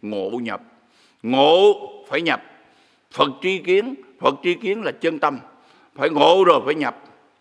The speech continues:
rồi phải ứng dụng ra. Đó là hôm nay Song giảng cái này về mặt lý để cho các con hiểu. Chứ đâu phải dễ.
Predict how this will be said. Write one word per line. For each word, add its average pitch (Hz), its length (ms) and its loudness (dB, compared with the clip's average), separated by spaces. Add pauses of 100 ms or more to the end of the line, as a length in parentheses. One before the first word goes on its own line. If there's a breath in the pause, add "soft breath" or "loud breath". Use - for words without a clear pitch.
(100)
rồi 180 100 -14
phải - 80 -8
ứng 202 280 -8
dụng 101 220 -8
ra. 120 160 -14 (2500)
Đó 139 120 0
là 143 160 0
hôm 147 300 -4
nay 143 320 -4 (600 soft breath)
Song 139 340 -6
giảng 139 440 -4
cái 233 100 -2
này 147 240 -2 (220)
về 110 280 -8
mặt 104 240 -12
lý 240 440 -2 (1000 loud breath)
để 98 220 -4
cho 139 180 -2
các 143 240 -10
con 123 220 -6
hiểu. 98 300 -12 (1200 soft breath)
Chứ 254 100 -2
đâu 247 140 6
phải 196 200 4
dễ. 196 420 4